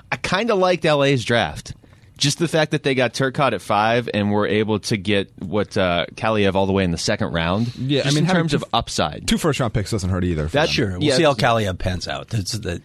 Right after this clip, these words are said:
Speaker 1: But
Speaker 3: such
Speaker 1: you get him in
Speaker 3: a,
Speaker 1: the second round,
Speaker 3: such
Speaker 1: though.
Speaker 3: a lightning rod
Speaker 2: True.
Speaker 3: of a, a draft pick. I mean, so, so divisive in terms of opinions when you talk to people about him.
Speaker 1: Yeah.
Speaker 2: Although, I, Luke,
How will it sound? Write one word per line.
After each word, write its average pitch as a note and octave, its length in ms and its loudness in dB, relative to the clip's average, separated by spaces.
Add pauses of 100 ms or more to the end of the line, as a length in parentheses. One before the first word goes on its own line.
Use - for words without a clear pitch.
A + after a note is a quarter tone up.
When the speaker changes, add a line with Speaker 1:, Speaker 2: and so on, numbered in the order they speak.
Speaker 1:
But - 80 -20
Speaker 3:
such - 220 0
Speaker 1:
you E3 60 2
get D#3 60 2
him - 20 -
in - 80 2
Speaker 3:
a, - 20 0
Speaker 1:
the F#2 60 -2
second B2 300 -2
round, G2+ 340 0
Speaker 3:
such - 100 -4
Speaker 1:
though. F#2 200 0
Speaker 3:
a E2+ 40 -4
lightning G2+ 580 0
rod F2 200 0
Speaker 2:
True. F#2+ 140 0
Speaker 3:
of E2 40 0
a, F#2 160 -8
a G2+ 100 -6
draft F#2 300 -6
pick. E2 220 -8
I F#2+ 40 -6
mean, F#2 260 -2
so, - 520 0
so C3 260 0
divisive F2+ 600 -2
in F2+ 160 -4
terms F#2+ 280 -2
of E2+ 80 -4
opinions F2 460 -8
when F2 100 -4
you E2+ 80 -6
talk - 200 -6
to - 80 -14
people F2 240 -8
about E2 200 -6
him. E2+ 180 -4 (140)
Speaker 1:
Yeah. A2+ 80 0
Speaker 2:
Although, B2 340 2
I, A2 200 0
Luke, B2+ 240 0